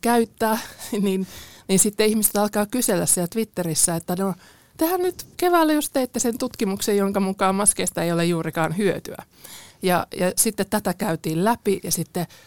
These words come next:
hallitus joutui pitämään oikein semmoisen niinku infotilaisuuden, jossa kerrotaan, että no mutta silloin keväällä me tehtiin tämmönen tutkimus, koska meillä ei ollutkaan näitä maskeja ja niin edelleen. <laughs> Piti vähän niinku te-, tehdä tätä. Ja sit, ää,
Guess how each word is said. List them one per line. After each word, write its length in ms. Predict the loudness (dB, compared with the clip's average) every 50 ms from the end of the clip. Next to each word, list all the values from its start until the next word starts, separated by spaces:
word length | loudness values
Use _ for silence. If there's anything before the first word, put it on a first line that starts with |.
| -20 -20 -20 -14 -4
hallitus 460 | 0 2 4 4 4 2 2 2 2
joutui 220 | 2 2 0 -2
pitämään 420 | -4 -4 -2 0 0 0 0 0 -2
oikein 300 | -2 -2 -2 -2 -2 -2
semmoisen 360 | -2 -4 -4 -2 -2 -2 0
niinku 200 | 0 -2 -2 -2 0
infotilaisuuden, 1000 | 2 2 2 2 0 -2 -4 -2 -2 0 0 0 0 0 0 -2 -2 -2 -4 -4
jossa 200 | -2 -2 -2 -2 0
kerrotaan, 420 | 2 2 2 2 0 -2 -4 -6
että 140 | -4 -2 0
no 40 | 0
mutta 220 | 0 0 0 0
silloin 300 | 0 2 2 2 0 0
keväällä 420 | 0 0 2 2 2 2 0 0 -2
me 100 | -2 -4
tehtiin 400 | -4 -4 -6 -4 -4 -4 -4 -2
tämmönen 420 | -2 -2 -2 -2 -2 -2 -2 -4 -2
tutkimus, 520 | -4 -4 -4 -2 -2 -2 0 0 -2 -2
koska 340 | -2 -2 -2 -2 -2 -2 -6 -6 -8 -12 -20 -20 -20 -20 -20 -20 -20 -20 -14 -6 0
meillä 240 | 2 2 4 4 4
ei 100 | 4 6
ollutkaan 560 | 4 4 4 2 0 -2 -2 0 0 2 0
näitä 240 | 0 0 0 0 0
maskeja 520 | 0 2 0 0 0 0 0 0 0 0
ja 60 | 0
niin 180 | 2 2 0 0
edelleen. 300 | 0 -2 -2 -4 -6 -8 -12 -14 -14 -12 -12
<laughs> 160 | -12 -12 -8 -6
Piti 200 | -6 -6 -4 -4
vähän 200 | -4 -4 -2 0
niinku 240 | -2 0 0 -2 -4 -4 -8 -20 -20 -20 -20 -20 -20 -20 -20 -20 -8 -2
te-, 120 | -2 0 0 2 2
tehdä 280 | 2 2 4 2 0
tätä. 340 | -2 -2 -2 0 0 0 0 0
Ja 80 | 0 0
sit, 260 | 0 -2 -4 -6 -10 _ _ -20 _ _ -2
ää, 380 | 2 2 4 4 4 2 0